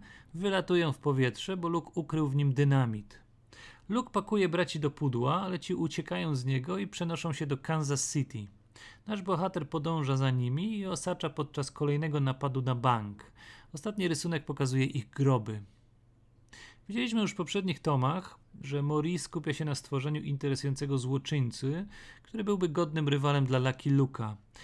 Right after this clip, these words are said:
Ten album wprowadza najsłynniejszych z nich, którzy pomimo końcowego rysunku pojawiać się będą jeszcze wielokrotnie. Daltonowie to autentyczni przestępcy z historii Dzikiego Zachodu,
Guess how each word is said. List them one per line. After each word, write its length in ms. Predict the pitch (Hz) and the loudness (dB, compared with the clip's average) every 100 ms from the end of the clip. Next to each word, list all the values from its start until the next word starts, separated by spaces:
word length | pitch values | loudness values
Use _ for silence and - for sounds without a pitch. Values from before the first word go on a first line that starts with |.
| - - | -20 -10
Ten 200 | 220 233 | -4 -2
album 580 | 175 165 139 135 165 185 | 2 2 2 0 0 -2
wprowadza 440 | - 156 151 147 | -4 -2 0 0
najsłynniejszych 960 | 143 147 139 160 156 151 165 131 131 120 | 0 0 -2 -2 0 2 0 0 -2 -2
z 80 | 117 | -2
nich, 400 | 120 127 175 - | -2 -2 -4 -10
którzy 280 | - 151 143 | -10 -8 -6
pomimo 280 | 165 170 160 | -4 -4 -4
końcowego 580 | 175 165 170 180 175 165 | -4 -4 -2 -2 0 0
rysunku 600 | 139 160 143 131 165 202 - - - | 0 0 0 0 -4 -4 -10 -20 -14
pojawiać 440 | - 202 208 190 - | -4 0 2 0 0
się 140 | 175 | -2
będą 260 | 165 160 156 | 0 0 0
jeszcze 240 | 156 151 | -2 0
wielokrotnie. 760 | 139 139 135 139 127 - 110 104 - - | 2 2 2 0 -2 -4 -8 -8 -12 -8
Daltonowie 580 | 151 202 202 185 214 202 | -2 -2 0 -2 -2 -2
to 180 | 170 156 | -4 -2
autentyczni 640 | 151 147 139 175 - 143 | -2 0 -2 -2 -4 -6
przestępcy 600 | - 131 - 131 117 143 | -4 -6 -2 -2 -2 -4
z 140 | 135 - | -6 -4
historii 480 | 143 - 147 139 | -4 -2 0 0
Dzikiego 380 | 131 131 135 131 | 0 -2 0 0
Zachodu, 600 | 127 117 117 113 156 208 | 0 0 -2 0 0 -2